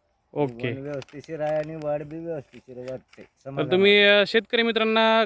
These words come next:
Speaker 1: काय सांगू शकाल हे खत, अ, वापरण्याबद्दल?
Speaker 2: नाही, प्रत्येकानं टोटल ट्वेंटी हा खत वापरावा. पिकासाठी चांगला आहे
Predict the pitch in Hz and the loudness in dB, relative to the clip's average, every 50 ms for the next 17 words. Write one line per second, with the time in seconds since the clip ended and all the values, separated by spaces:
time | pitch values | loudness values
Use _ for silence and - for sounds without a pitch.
0 | 202 - 220 220 220 214 214 208 202 180 156 165 147 165 156 151 151 160 160 - | 2 4 4 4 4 4 2 0 0 2 0 0 0 0 -2 -2 -2 -2 -4 -2
1 | - 170 170 160 - 180 175 175 175 175 175 175 175 160 147 - - 165 156 170 | -2 -2 -2 -2 0 0 2 2 4 4 2 2 0 -2 -4 -4 -2 0 0 2
2 | 170 170 165 165 165 151 170 170 160 - - _ _ _ _ _ _ _ _ _ | 2 2 2 2 2 0 0 -2 -2 -6 -14 _ _ _ _ _ _ _ _ _
3 | _ 160 180 185 165 131 - - 143 156 160 - - 185 180 160 185 185 185 185 | _ -14 -14 -14 -14 -14 -16 -12 -12 -12 -12 -10 -10 -8 -6 -4 -4 -4 -4 -4
4 | 185 185 185 180 180 175 156 180 180 160 180 180 175 165 180 180 175 165 180 175 | -4 -4 -4 -4 -4 -4 -4 -4 -4 -4 -4 -6 -4 -4 -6 -6 -6 -6 -6 -6
5 | 170 165 170 143 - 165 170 151 160 165 160 165 165 139 165 160 160 165 165 160 | -6 -6 -8 -10 -10 -12 -12 -12 -8 -6 -4 -4 -4 -4 -6 -6 -4 -4 -4 -2
6 | 160 160 156 139 _ - 156 - 170 156 - - 165 151 151 160 143 _ - 165 | -4 -4 -6 -8 _ -18 -12 -8 -8 -8 -8 -8 -10 -10 -10 -14 -14 _ -8 -8
7 | 160 165 160 160 160 156 151 156 156 160 156 | -8 -6 -4 -4 -4 -2 -2 -4 -4 -6 -6